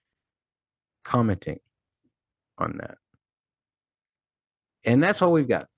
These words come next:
folks. So once again, at the letter B, the number four, the Dragon Pod, on the site formerly known as Twitter and on YouTube.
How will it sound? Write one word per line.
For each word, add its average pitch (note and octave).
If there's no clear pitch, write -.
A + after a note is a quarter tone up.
folks. F#2+
So G2
once G2
again, B2
at A#2+
the C3+
letter C3
B, B2+
the B2
number A#2
four, B2
the A#2+
Dragon A2+
Pod, C3
on D3
the D#3
site B2+
formerly A2+
known G#2
as F#2
Twitter A2+
and C#3
on A2
YouTube. E3+